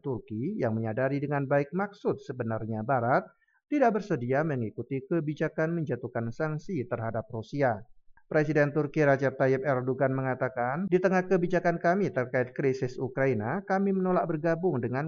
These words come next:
kampanye sanksi terhadap Rusia. Sekalipun Ankara akan tetap mematuhi sebagian sanksi P B B, namun kami tidak bisa menutup mata atas hubungan dan kerjasama kami dengan Rusia.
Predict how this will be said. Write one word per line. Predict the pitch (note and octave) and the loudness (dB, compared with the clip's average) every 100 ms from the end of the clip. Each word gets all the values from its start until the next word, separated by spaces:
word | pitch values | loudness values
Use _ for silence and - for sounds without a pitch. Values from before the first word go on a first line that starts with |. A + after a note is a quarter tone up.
| - | -4
kampanye | A#2+ A2+ B2 A#2+ A#2+ B2 A#2+ | -2 -2 -2 0 0 0 -2
sanksi | - G3+ G#3 G#3+ - A3+ A#2 | -4 -4 -4 -6 -8 -6 -6
terhadap | - B2 A2 A2+ A2+ - | -2 0 0 0 -2 -4
Rusia. | A#2 - D#3 A#2+ - _ | -6 0 0 0 -2 _
Sekalipun | C4+ B3+ C4 | 0 2 2
Ankara | A3+ A3 G#3+ G3+ F#3+ | 0 2 2 4 2
akan | - D#3+ D3 | 0 0 0
tetap | C3 D3 D3+ | 2 0 0
mematuhi | B2+ A#2 C3+ C#3 - | -2 -2 0 0 -2
sebagian | B2+ A#2 A#2 A#2+ A#2 | 0 0 0 -2 -2
sanksi | C#3 B2+ A#2+ A#2+ | -2 -4 -2 -4
P | C3 C#3 | 0 0
B | D#3 | 0
B, | B2 A2 G#3 - - - - | 0 0 0 -4 -10 -10 -6
namun | D4 C4 C4 | 0 0 2
kami | F#3 C#3+ F#3+ | 0 0 -2
tidak | F#3+ B2 - | 0 0 0
bisa | C3 D#3 C#3 | -2 -2 -2
menutup | C3+ B2+ C#3 C3 | -2 -2 -4 -2
mata | D3+ D3+ D#3+ D3+ B2+ | -4 -2 -2 -2 -2
atas | A#2 - | -4 -4
hubungan | B2 D3 D3+ D3+ D3+ D3+ - - | -4 -4 -2 0 -2 -6 -18 -6
dan | C#3+ F#3+ G#3+ | 2 2 2
kerjasama | A3+ A3 G3 F#3 F#3 F3+ F3+ | -4 0 0 0 0 0 0
kami | E3+ F3 F#3+ | 0 0 0
dengan | C3+ A#2+ A2+ | -2 -2 -2
Rusia. | A2 A2 D3+ D3 A2+ | -4 -4 0 2 0